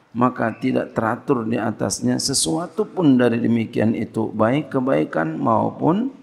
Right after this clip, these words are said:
ya, baik pahala maupun siksaan, enggak. Ya. Enggak dapat pahala, enggak dapat siksaan.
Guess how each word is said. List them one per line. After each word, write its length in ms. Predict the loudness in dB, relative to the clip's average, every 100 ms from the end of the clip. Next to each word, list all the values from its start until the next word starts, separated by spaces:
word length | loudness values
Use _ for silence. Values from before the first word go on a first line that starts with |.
| -20 -20 _ _ _ -2
ya, 240 | 0 2
baik 400 | 2 2 2 0 -2 -20 -20 -20 _ 0
pahala 560 | 4 4 4 2 2
maupun 640 | 2 2 2 2 2 2 -2
siksaan, 560 | -6 -4 -4 -2 -4 -2
enggak. 260 | -4 -4 -10 _ _ _ _ _ _ _ _ _ _ -12
Ya. 160 | -12 -12 _ _ _ _ _ _ _ _ _ _ _ _ _ _ _ _ _ _ _ _ _ _ _
Enggak 240 | -2 0 0
dapat 260 | 0 0 -2 -2
pahala, 560 | -2 0 0 -2 0
enggak 240 | 0 2 2
dapat 340 | 0 0 -4 -6 -16 _ _ _ _ _ _ _ _ _ _
siksaan. 560 | -12 -10 -8 -10 -12